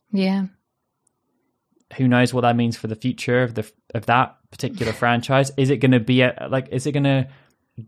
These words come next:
Speaker 2: be a G T A five where the, to, to play the entire seven remake, you've got to span three console generations?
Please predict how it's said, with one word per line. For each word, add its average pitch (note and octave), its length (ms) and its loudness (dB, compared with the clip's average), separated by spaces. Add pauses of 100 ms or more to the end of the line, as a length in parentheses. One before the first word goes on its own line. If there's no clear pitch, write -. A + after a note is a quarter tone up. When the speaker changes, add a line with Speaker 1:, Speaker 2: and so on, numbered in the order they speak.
Speaker 2:
be C#3 120 6
a C3 40 4
G C#3 180 2
T C#3 180 0
A C3 80 4
five B2+ 460 4
where A2+ 160 4
the, A#2 280 2
to, - 240 -12
to C3 100 0
play C3+ 280 4
the C3 180 2
entire C3 320 4
seven B2 240 0
remake, B2+ 460 2
you've A2 140 -2
got - 200 -2
to A2+ 60 -8
span A#2+ 440 2 (260)
three C#3 400 -2
console D#3+ 480 4
generations? A2 880 0